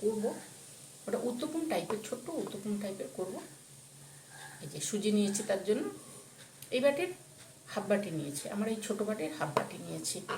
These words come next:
পরিমাণ মতন দই দেব। আচ্ছা, আর নিয়েছি, এই দেখো, এইখানে চাটনির জন্য নিয়েছি, উম, কী বলে এটাকে, নারকেল।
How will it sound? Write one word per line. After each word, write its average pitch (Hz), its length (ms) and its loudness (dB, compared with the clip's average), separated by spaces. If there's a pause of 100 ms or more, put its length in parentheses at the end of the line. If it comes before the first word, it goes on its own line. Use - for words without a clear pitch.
(500)
পরিমাণ 233 360 8
মতন 233 200 2 (100)
দই 226 200 6
দেব। 214 120 6 (2000)
আচ্ছা, - 220 -6 (300)
আর 190 100 2 (180)
নিয়েছি, 208 400 2 (600)
এই 175 100 2
দেখো, - 200 4 (120)
এইখানে 185 260 2 (100)
চাটনির 190 440 -2
জন্য 196 160 -2 (120)
নিয়েছি, 185 320 -2 (1300)
উম, 165 200 -4 (100)
কী 214 140 0
বলে 175 200 2
এটাকে, 170 240 0 (260)
নারকেল। 156 460 -2